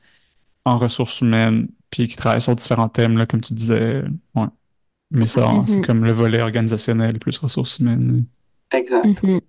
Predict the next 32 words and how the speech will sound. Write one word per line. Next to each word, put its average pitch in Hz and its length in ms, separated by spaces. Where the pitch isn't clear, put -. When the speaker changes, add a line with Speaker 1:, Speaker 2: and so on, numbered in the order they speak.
Speaker 2:
Exact. 208 520
Speaker 1:
Puis, 127 320
Speaker 2:
Exact. 120 360
Speaker 1:
euh... 117 60
ouais, 139 60
vas-y, 127 180
Laurence. 135 360
Speaker 2:
J'allais 190 220
dire, 202 240
euh, 175 280
ben, 160 180
Alex 175 300
en 185 100
a 165 60
un 175 60
peu 196 180
parlé, 202 400
mais 214 160
ça 175 200
touche - 300
aussi, 226 340
euh, 170 120
tout - 160
ce - 100
qui, - 120
ce - 100
qui - 100
peut 196 120
être 185 200
formation, 196 880
développement 180 540
de 190 80